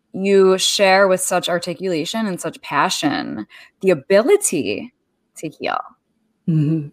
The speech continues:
Speaker 1: And so,
Speaker 2: Absolutely.
Speaker 1: and that's how I know that I'm sure so many people have gotten helped from what you, from your experience and what you have to share and how you help them.
Speaker 2: Mm, thank you.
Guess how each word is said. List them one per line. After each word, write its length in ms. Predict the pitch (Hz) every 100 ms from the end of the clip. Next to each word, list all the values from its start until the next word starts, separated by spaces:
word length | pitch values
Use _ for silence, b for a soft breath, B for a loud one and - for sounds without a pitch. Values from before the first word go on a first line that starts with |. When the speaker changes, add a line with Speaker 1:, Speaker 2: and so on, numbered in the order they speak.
| -
Speaker 1:
And 200 | 185 220
so, 160 | -
Speaker 2:
Absolutely. 380 | 156 170 208 160
Speaker 1:
and 140 | 156 185
that's 260 | 180 185
how 140 | - 190
I 140 | 180
know 180 | 175 175
that 140 | 165 151 -
I'm 180 | - 165
sure 340 | - 156 151 139
so 140 | -
many 140 | 165
people 260 | 160 160 151
have 280 | 165 147 - B B B B _ _
gotten 320 | 180 - 165
helped 520 | 165 185 165 - - - _ _ _ -
from 220 | 170 165
what 140 | 165
you, 460 | 143 165 151 147 147 -
from 140 | 180
your 100 | 156
experience 440 | 143 - 156 156 156
and 60 |
what 100 | 135
you 80 | 160
have 140 | 147 -
to 60 |
share 220 | - 147
and 100 | 139
how 80 | 147
you 100 | 143
help 140 | 143 -
them. 220 | - - _ _ _ _
Speaker 2:
Mm, 320 | 160 160 135 -
thank 260 | 175 170
you. 180 | 156 151